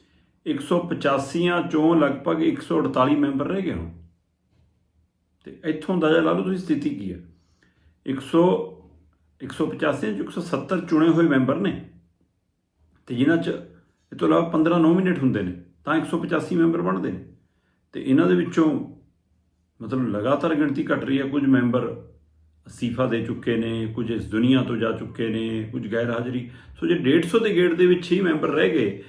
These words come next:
ਤੇ ਲਗਾਤਾਰ ਮੈਂਬਰਾਂ ਦੀ ਇਸ ਤਰ੍ਹਾਂ ਗਿਣਤੀ ਘਟ ਰਹੀ ਹੈ, ਤੇ ਫਿਰ ਇਹ ਵੀ ਤਾਂ ਇੱਕ ਸੰਵਿਧਾਨਕ ਬਾਡੀ ਹੈ ਤੇ ਉਹਦੀ ਚੋਣ ਸਮੇਂ ਸਿਰ ਕਿਉਂ ਨਹੀਂ ਹੈ? ਸਵਾਲ ਸਭ ਤੋਂ ਪਹਿਲੂ ਹੋਇਆ। ਠੀਕ ਹੈ, ਬਾਦਲ ਦਲ ਇਸ ਨੂੰ ਕਿਵੇਂ ਪ੍ਰਚਾਰਦਾ ਹੈ,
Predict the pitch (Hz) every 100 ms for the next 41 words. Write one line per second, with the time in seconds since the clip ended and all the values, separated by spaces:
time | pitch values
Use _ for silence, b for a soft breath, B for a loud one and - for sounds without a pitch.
0 | B B 131 127 135 165 170 180 170 156
1 | 151 160 160 135 123 156 156 156 - -
2 | _ - 135 135 - 151 - 147 127 87
3 | - - _ 143 135 147 - - 139 170
4 | - 160 - - - - _ _ _ _
5 | _ _ 131 127 127 107 110 113 110 120
6 | 117 127 156 160 - 131 139 143 151 139
7 | 117 92 104 98 98 - - 156 160 -
8 | - 123 101 95 92 90 - - _ _
9 | _ _ _ - 165 165 - - - _
10 | _ _ - _ 107 113 117 127 127 117
11 | 135 131 123 120 101 - - 113 110 110
12 | 107 101 -